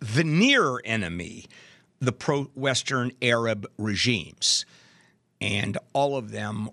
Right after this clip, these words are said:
were tied together, and he thought it would be far more effective to go after the big guy, and that's us. Uh, he said, or actually he wrote in a manifesto in nineteen ninety-eight, "To kill Americans and their allies, civilians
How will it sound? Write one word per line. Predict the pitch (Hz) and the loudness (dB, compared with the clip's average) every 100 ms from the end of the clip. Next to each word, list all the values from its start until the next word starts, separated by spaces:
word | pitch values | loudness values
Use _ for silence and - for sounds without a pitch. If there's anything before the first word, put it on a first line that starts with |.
| - | -8
were | 107 98 | -8 -6
tied | - - 117 107 | -4 -2 0 0
together, | 110 - 107 - - 104 107 - _ _ - | -4 -8 -8 -6 -6 -6 -8 -14 _ _ -8
and | 101 98 | -6 -2
he | 110 110 | -2 -4
thought | 120 131 117 | -4 -4 -4
it | 110 | -6
would | 107 | -8
be | 104 | -10
far | - - 165 170 170 | -10 -4 0 0 0
more | 151 120 | -2 -4
effective | 110 - 113 - 107 | -4 -4 -4 -4 -6
to | 113 | -6
go | 101 110 | -4 -2
after | 110 - | -2 -4
the | 101 | -8
big | 90 123 101 - | -4 -4 -4 -8
guy, | 80 71 71 73 | -10 -10 -12 -10
and | 95 | -8
that's | 98 92 - | -6 -4 -4
us. | - - - - _ _ - _ _ _ _ | -4 0 0 0 _ _ -20 _ _ _ _
Uh, | 117 110 | -4 -2
he | 104 - 220 | -2 0 2
said, | 202 - 190 123 98 | 4 4 4 2 -2
or | 95 | -2
actually | 123 120 117 | -2 -2 -6
he | 104 107 | -6 -6
wrote | 107 147 127 | 0 0 0
in | 101 101 | -4 -4
a | |
manifesto | 107 113 95 139 113 - | -2 -2 -2 -2 -4 -4
in | 107 | -4
nineteen | 110 104 117 | -2 -2 -2
ninety-eight, | 104 98 104 98 - | -2 -4 -4 -6 -4
"To | 120 | -4
kill | - 240 285 | 2 2 2
Americans | 226 214 214 214 208 196 190 | 0 2 2 2 0 0 0
and | 180 135 | 0 2
their | 131 131 | 0 2
allies, | 147 147 147 143 139 143 | 2 2 2 2 2 2
civilians | - 123 117 160 165 165 147 | 0 0 0 -2 0 0 0